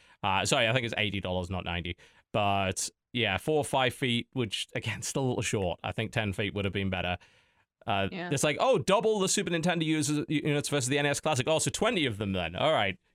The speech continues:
Speaker 1: great. That, sure, that'll be lovely." But
Speaker 2: I
Speaker 1: the
Speaker 2: still, I still do not understand what the logic was, because their excuse was, "Well, this, the N E S was only supposed to be a holiday thing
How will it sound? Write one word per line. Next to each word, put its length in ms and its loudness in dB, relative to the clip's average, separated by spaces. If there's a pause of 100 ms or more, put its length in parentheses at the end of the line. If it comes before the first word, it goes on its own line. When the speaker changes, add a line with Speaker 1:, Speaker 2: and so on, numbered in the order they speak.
Speaker 1:
great. 320 0
That, 180 -2 (300)
sure, 180 0
that'll 180 2
be 140 0
lovely." 340 0 (420)
But 160 4
Speaker 2:
I 220 4
Speaker 1:
the 200 4
Speaker 2:
still, 320 2
I 140 2
still 300 -6
do 220 -4
not 340 4
understand 720 -2
what 380 -2
the 100 -2
logic 480 2
was, 460 -2
because 280 0
their 160 0
excuse 800 -4
was, 560 4 (420)
"Well, 200 8
this, 180 0 (400)
the 380 0
N 120 4
E 120 4
S 160 4
was 160 0
only 180 0
supposed 420 -6
to 60 -8
be 80 0
a 80 6
holiday 540 4
thing 480 -6